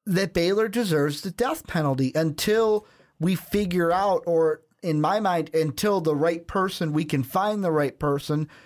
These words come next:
who wants to come in and resurrect this program. Because right now, this program is not on good footing. And I say that not wins and losses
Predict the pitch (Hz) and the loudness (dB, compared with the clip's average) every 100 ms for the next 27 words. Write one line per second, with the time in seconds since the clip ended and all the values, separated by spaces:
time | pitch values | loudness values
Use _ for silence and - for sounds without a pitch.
0 | _ - 151 160 180 175 156 - 165 160 | _ -4 0 2 0 -2 -6 -2 0 2
1 | 196 185 156 160 - _ _ _ _ _ | 0 0 0 -4 -8 _ _ _ _ _
2 | _ _ - 190 147 165 170 190 160 131 | _ _ -2 2 4 2 2 0 0 0
3 | - 151 147 - 254 320 143 101 110 - | 0 -2 -2 -2 -2 0 -2 -4 -8 -20
4 | _ _ _ - 160 175 165 233 226 226 | _ _ _ -2 0 0 2 0 2 0
5 | 214 180 156 - 220 233 214 175 156 139 | 0 -2 -6 -4 -2 0 0 0 0 0
6 | 165 175 175 170 131 139 123 - 214 220 | 0 2 2 0 0 0 -2 -2 -2 0
7 | 123 113 147 143 139 - 208 190 165 160 | -2 -4 -2 -2 -2 0 0 2 0 0
8 | 160 - 170 165 165 160 147 147 156 160 | 0 -2 -2 0 0 0 0 2 2 0
9 | - 147 139 | 0 0 -2